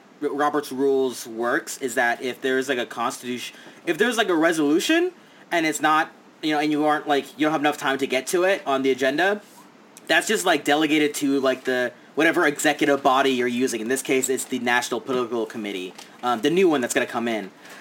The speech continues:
Um, if it's, like, a constitution or bylaws change,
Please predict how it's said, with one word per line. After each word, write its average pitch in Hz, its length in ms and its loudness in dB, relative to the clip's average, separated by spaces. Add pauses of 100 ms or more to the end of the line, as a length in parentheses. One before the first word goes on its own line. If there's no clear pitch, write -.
(140)
Um, 123 520 0 (360)
if 165 160 2
it's, 220 160 4
like, 262 160 2
a 165 200 4
constitution 160 920 2
or 135 80 4
bylaws 139 580 2
change, 294 560 0